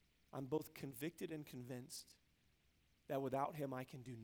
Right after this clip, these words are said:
nothing. So the kind of shepherd that God has planned for his people, which, by the way, like I said earlier,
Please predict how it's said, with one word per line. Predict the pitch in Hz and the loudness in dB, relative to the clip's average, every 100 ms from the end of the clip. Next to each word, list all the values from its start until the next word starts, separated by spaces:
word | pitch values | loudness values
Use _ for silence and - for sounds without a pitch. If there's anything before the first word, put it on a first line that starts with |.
| 113 | -6
nothing. | 117 - - - - - - _ - _ - _ - - _ - _ - - - - - - - _ _ - - - - - - - - - - - - - | -8 -10 -12 -16 -20 -20 -20 _ -20 _ -20 _ -20 -20 _ -20 _ -20 -20 -20 -20 -20 -20 -20 _ _ -20 -20 -20 -20 -20 -20 -20 -20 -20 -20 -20 -20 -6
So | - 147 | 2 4
the | |
kind | 151 196 208 | 6 4 4
of | 151 | 4
shepherd | - 156 - 117 123 | 6 4 4 2 4
that | 127 | 2
God | 135 135 135 131 - - - - - - | 4 6 4 0 -14 -20 -20 -20 -20 -6
has | - 147 | 0 0
planned | - 170 170 156 | 2 4 4 4
for | - 135 | 4 4
his | 127 | 4
people, | - - 175 - 156 165 - | 0 -2 -2 -2 -6 -6 2
which, | 160 - | 2 6
by | 196 190 | 8 8
the | 170 | 8
way, | 147 123 135 - - | 8 8 6 2 6
like | 135 143 | 6 6
I | |
said | 135 151 143 | 2 2 4
earlier, | 151 147 135 131 | 4 6 6 4